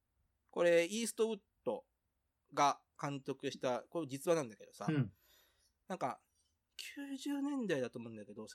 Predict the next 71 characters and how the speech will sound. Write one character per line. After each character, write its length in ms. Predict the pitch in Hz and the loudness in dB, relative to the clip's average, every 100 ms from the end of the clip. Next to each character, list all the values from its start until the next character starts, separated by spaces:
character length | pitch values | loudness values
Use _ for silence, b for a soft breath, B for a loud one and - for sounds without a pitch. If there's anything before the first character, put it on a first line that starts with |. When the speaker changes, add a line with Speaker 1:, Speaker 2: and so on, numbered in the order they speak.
| 110 - | -6 -2
Speaker 1:
ア 120 | 180 | 0
メ 180 | 294 302 | -2 -4
リ 120 | 269 | -2
カ 160 | 262 | -2
で 100 | 254 | -2
さ、 320 | 247 214 120 - - | -2 -2 -2 -6 -12
な 140 | 127 | -10
ん 40 | 127 | -6
か 200 | 113 101 | -6 0
爆 220 | 160 277 | -2 2
弾 180 | 269 262 | 0 2
テ 100 | 254 | 2
ロ 100 | 147 | 2
が 60 | 107 | 0
起 60 | |
こ 80 | - | -12
っ 0 | - | -18
た 100 | - | -20
の 60 | |
よ。 60 | - | -4
Speaker 2:
う 60 | 143 | 2
ん。 160 | 127 - _ _ _ _ _ _ - | 2 0 _ _ _ _ _ _ -4
Speaker 1:
で、 260 | 180 120 | -2 -2
こ 120 | - | -6
の 160 | 135 127 | -6 -6
リ 200 | 123 175 | -6 -6
チ 100 | 233 | -2
ャ 80 | 240 | 0
ー 40 | |
ド・ 100 | 220 | 0
ジ 140 | 208 233 | 0 2
ュ 60 | |
エ 40 | 160 | 2
ル 80 | |
さ 200 | 117 113 | 0 -6
ん 40 | 104 | -6
っ 20 | |
て 140 | - | -10
い 60 | 110 | -12
う 40 | |
の 100 | 101 | -10
が、 300 | 104 143 98 - _ _ _ | -2 -2 -2 -8 _ _ _
そ 120 | - | -10
の 180 | 139 120 | -6 -4
爆 300 | 113 170 202 | 0 2 2
弾 240 | 208 202 185 | 2 2 0
見 120 | 190 | -2
つ 60 | |
け 120 | - 190 | -4 0
て 320 | 240 131 - | 2 2 0
最 220 | - 190 | -4 -2
初 140 | 185 185 | -2 -6
に 120 | 180 | -6
避 120 | 196 | -4
難 180 | 165 120 | -2 -4
し 100 | 123 | -4
ろ 140 | 135 | -4
っ 20 | 135 | -4
て 40 | - | -12
言 80 | 104 | -20
っ 20 | - | -16
た 200 | - 107 - _ - - - - - | -12 -12 -12 _ -20 -20 -20 -8 4
英 120 | 190 | 4
雄 140 | 190 180 | 6 2
だ 80 | |
っ 60 | 180 | 0
た 80 | - | -4
の 60 | |
よ。 80 | 202 | -4
Speaker 2:
う 60 | 147 | 2
ん。 200 | 135 | 2